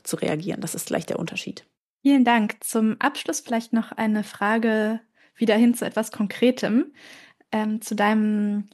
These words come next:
Speaker 2: Policy. Es gibt in deinem, ähm, Abschlussbericht auch ein Policy Paper und, äh, da gibt's eine Sektion mit Handlungsempfehlungen für die Politik. Könntest du vielleicht zwei bis drei davon herausgreifen, die dir besonders wichtig sind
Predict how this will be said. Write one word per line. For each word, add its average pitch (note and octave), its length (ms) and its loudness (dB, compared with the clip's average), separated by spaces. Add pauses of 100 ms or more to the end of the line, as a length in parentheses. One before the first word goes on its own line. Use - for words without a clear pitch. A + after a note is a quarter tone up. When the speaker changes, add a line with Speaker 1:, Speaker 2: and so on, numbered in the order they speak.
(380)
Speaker 2:
Policy. B3+ 560 2
Es - 240 -2
gibt B3+ 220 0
in A3+ 80 4
deinem, G#3+ 360 2
ähm, G3+ 540 -2
Abschlussbericht A3 680 -2
auch G#3 120 -4
ein G3+ 240 0
Policy A3 640 0
Paper G3 640 0 (720)
und, A3 680 4
äh, G3+ 560 0
da G3 140 2
gibt's A3+ 180 -2
eine G#3+ 160 2
Sektion G#3+ 340 2
mit A3+ 180 2
Handlungsempfehlungen A#3 840 2
für - 140 -6
die G#3 100 -4
Politik. G3 680 -6 (800)
Könntest B3 460 0
du A#3 520 2
vielleicht - 440 -4
zwei A3 180 2
bis A#3 160 0
drei A3 220 2
davon A#3 240 2
herausgreifen, A3+ 840 0
die A#3 80 -4
dir A3+ 140 0
besonders G#3+ 440 -2
wichtig A#3+ 360 -2
sind A#3 480 0